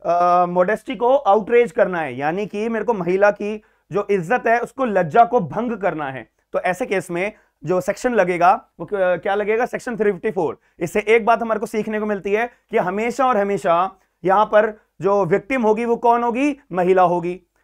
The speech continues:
और यहाँ पे जो एक्यूज्ड होगा वो महिला भी हो सकती है, ठीक है, वो महिला भी हो सकती है और एक आदमी भी हो सकता है। तो ये हमेशा याद रखिएगा, सेक्शन थ्री फिफ्टी फ़ोर में हमेशा विक्टिम कौन होता है? महिला होती है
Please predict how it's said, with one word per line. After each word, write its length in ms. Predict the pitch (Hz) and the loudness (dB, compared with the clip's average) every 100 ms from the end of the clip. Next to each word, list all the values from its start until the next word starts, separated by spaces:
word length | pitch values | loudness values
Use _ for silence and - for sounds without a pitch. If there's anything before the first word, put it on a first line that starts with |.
| _ | _
और 120 | 180 190 | 0 2
यहाँ 220 | 190 214 | 2 2
पे 140 | 240 | 2
जो 160 | 240 247 | 2 0
एक्यूज्ड 540 | 190 226 233 285 285 233 | -2 -2 0 0 2 2
होगा 320 | 170 123 _ _ - | 0 -2 _ _ 0
वो 100 | 240 | 2
महिला 340 | 208 180 208 | 2 4 6
भी 120 | 220 240 | 6 4
हो 120 | 240 | 2
सकती 280 | 240 - 262 | -2 -8 -2
है, 400 | 247 269 147 _ _ _ _ _ _ | 0 -2 -4 _ _ _ _ _ _
ठीक 140 | 170 220 | -6 -4
है, 80 | |
वो 160 | 220 220 | -2 -2
महिला 320 | 190 180 208 | -2 0 0
भी 120 | 214 | 0
हो 60 | 233 | -4
सकती 300 | 240 226 247 | -6 -10 -6
है 360 | 240 254 - _ _ | -2 -2 -4 _ _
और 140 | 214 240 | -2 0
एक 200 | 233 - | -4 -2
आदमी 340 | 165 135 139 | -2 -2 -10
भी 120 | 135 156 | -8 -10
हो 100 | 156 | -10
सकता 300 | 165 - 175 | -6 0 0
है। 180 | 214 - _ _ _ _ _ _ | -2 -12 _ _ _ _ _ _
तो 60 | 185 | -6
ये 120 | 190 | -4
हमेशा 300 | 208 214 226 | -4 -4 -2
याद 220 | 214 202 | 0 -2
रखिएगा, 460 | 208 202 202 233 - _ | -2 0 2 2 0 _
सेक्शन 320 | - 196 247 | -8 -4 -4
थ्री 160 | 220 220 | -2 -4
फिफ्टी 200 | 180 202 | -4 -4
फ़ोर 240 | 175 165 | 0 0
में 320 | 165 175 240 240 _ | 0 -4 -6 -8 _
हमेशा 360 | 160 185 208 240 | -6 -4 -4 -2
विक्टिम 340 | 190 196 220 | -2 -2 -4
कौन 180 | 214 214 | -2 -2
होता 200 | 214 214 | 0 0
है? 140 | 214 247 | 0 0
महिला 320 | 175 175 180 | 0 4 4
होती 280 | 165 - 143 | 2 -2 -6
है 220 | 127 | -6